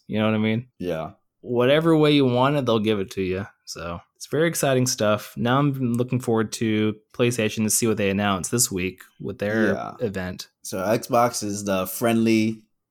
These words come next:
Speaker 2: friendly neighbor that invites you over all the time for some drinks and food. Meanwhile, Sony is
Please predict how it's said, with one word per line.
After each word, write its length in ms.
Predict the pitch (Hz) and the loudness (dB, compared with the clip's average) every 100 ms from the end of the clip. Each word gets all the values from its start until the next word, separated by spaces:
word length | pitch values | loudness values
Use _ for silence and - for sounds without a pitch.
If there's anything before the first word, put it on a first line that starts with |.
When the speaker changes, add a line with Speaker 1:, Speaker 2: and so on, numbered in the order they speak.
| _ _ | _ _
Speaker 2:
friendly 340 | - 131 123 | -4 -2 0
neighbor 400 | 120 113 107 98 | 2 2 2 0
that 260 | 87 87 - | -2 -4 -6
invites 400 | 101 95 95 95 | -6 -4 -4 -4
you 80 | 92 | -4
over 540 | 90 90 87 85 85 _ - | -4 -4 -4 -6 -10 _ -10
all 200 | 101 98 | -4 -4
the 80 | 87 | -4
time 600 | 110 98 95 90 98 - | -4 -2 -2 -4 -8 -12
for 140 | - 98 | -14 -10
some 280 | 98 90 | -8 -10
drinks 400 | 85 95 95 95 | -8 -6 -6 -6
and 280 | 95 90 87 | -8 -8 -8
food. 400 | - 104 98 95 - _ _ _ - | -4 -2 -2 -4 -12 _ _ _ -8
Meanwhile, 360 | 127 117 107 110 | 0 4 4 4
Sony 540 | - 123 131 117 113 - | 2 2 2 0 0 0
is 720 | 107 101 98 95 - - - | 0 0 0 -2 -2 -4 -10